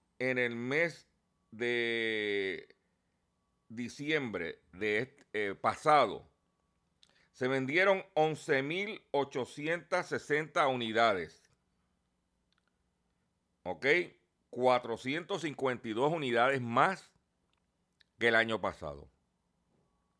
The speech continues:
Cuando usted ve esa cifra, dice, "Oh, la economía está bollante o los consumidores están comprando carros".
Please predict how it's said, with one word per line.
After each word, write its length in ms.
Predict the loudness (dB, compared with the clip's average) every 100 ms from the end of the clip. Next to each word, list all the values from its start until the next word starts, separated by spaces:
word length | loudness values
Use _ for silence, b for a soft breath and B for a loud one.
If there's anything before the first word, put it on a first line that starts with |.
| _ _ b b b
Cuando 220 | -10 -8 -6
usted 220 | 0 4
ve 100 | 4
esa 200 | 4 0
cifra, 360 | -2 -4 -2
dice, 120 | 0 2
"Oh, 200 | 2 2
la 60 |
economía 380 | 0 -2 -4 -8
está 180 | -4 -2
bollante 840 | 0 2 4 4 4 0 -2 0
o 80 | 2
los 120 | 0
consumidores 600 | -4 -6 -6 -2 0 2
están 220 | 2 -2
comprando 540 | -2 -4 -2 -2 -2 0
carros". 480 | 4 4 2 -6